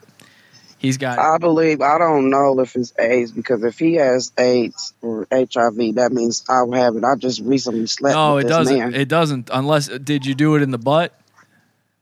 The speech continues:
Speaker 2: Hell nah.
Speaker 1: Uh, well, then you probably don't have it. See, that's, that's what they don't tell you is, um,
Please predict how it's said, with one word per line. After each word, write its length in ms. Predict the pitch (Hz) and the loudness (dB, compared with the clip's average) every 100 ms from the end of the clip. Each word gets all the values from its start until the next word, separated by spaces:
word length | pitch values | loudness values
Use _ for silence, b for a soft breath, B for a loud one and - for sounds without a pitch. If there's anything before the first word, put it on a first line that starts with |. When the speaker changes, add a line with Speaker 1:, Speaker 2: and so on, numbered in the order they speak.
| _ _ _ _ _ _ - - - | _ _ _ _ _ _ -20 -20 -6
Speaker 2:
Hell 460 | 139 160 185 120 117 | -2 0 2 2 2
nah. 580 | 117 117 110 113 110 104 | 0 0 0 -2 -6 -6
Speaker 1:
Uh, 60 | |
well, 180 | 120 113 | -4 -4
then 200 | 117 117 | -6 -6
you 100 | 123 | -4
probably 340 | 135 135 123 113 | -2 -2 -2 -8
don't 220 | 104 104 | -10 -10
have 240 | 123 120 | -6 -6
it. 100 | 95 | -6
See, 100 | 135 | -6
that's, 220 | 143 151 - | -4 -4 -4
that's 220 | 160 160 | -6 -4
what 100 | 139 | -6
they 80 | 131 | -6
don't 180 | 113 | -6
tell 240 | 156 151 143 | -2 0 0
you 320 | 120 110 110 | -2 -6 -6
is, 340 | 101 98 - - b b b b b _ _ - | -8 -8 -8 -12 b b b b b _ _ -2
um, 540 | 113 110 95 98 113 | 0 0 0 -2 -6